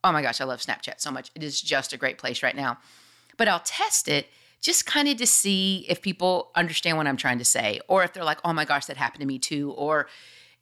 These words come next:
if the story and what I learned from it is valuable, you know, I wanna know. And the last thing I spoke about got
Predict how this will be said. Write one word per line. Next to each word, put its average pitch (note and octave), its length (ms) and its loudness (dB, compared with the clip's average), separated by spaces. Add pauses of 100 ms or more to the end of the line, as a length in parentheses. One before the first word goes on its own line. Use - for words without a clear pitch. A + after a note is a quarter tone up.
(260)
if G3+ 160 0
the - 80 0
story A#3+ 840 0
and - 380 -2
what G#3 120 6
I G3+ 80 4
learned G3 320 0
from F3+ 240 0
it F3 200 -2 (360)
is F3 180 2
valuable, D#3+ 760 2 (640)
you G#3 100 0
know, F#3+ 60 2
I F#3 160 0
wanna F#3 300 -2
know. F3 500 2
And E3+ 240 0
the D#3+ 80 2
last G3+ 680 -2 (840)
thing A#3+ 260 -2
I G#3 80 2
spoke - 380 0
about A2+ 400 0 (1800)
got D#3+ 300 0